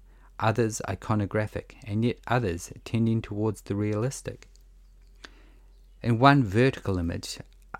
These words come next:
undated as far as I could tell, a page of birds spans this gamut of styles,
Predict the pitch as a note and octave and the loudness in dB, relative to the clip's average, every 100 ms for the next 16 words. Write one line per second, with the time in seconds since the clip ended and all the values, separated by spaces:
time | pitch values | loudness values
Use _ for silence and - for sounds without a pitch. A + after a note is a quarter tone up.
0 | - A2 F2+ G#2 A#2 F2 - G2 - G#2+ | 0 0 2 0 0 -4 -8 -12 -4 0
1 | G2 F2+ F#2+ G2+ G2 - - - - G2+ | 0 0 -2 -4 -8 -10 -10 -10 -10 -10
2 | - A#2+ B2 B2 B2 - A2 G2+ F2 - | -4 2 2 2 -2 -2 0 0 0 -2
3 | - - G#2 G#2+ G#2 - G2 - F#2+ G2+ | -6 0 2 2 0 -2 -6 -4 -2 -2
4 | G2+ F#2+ - F#2+ F2+ E2 E2 - | -4 -6 -4 -2 0 -2 -8 -16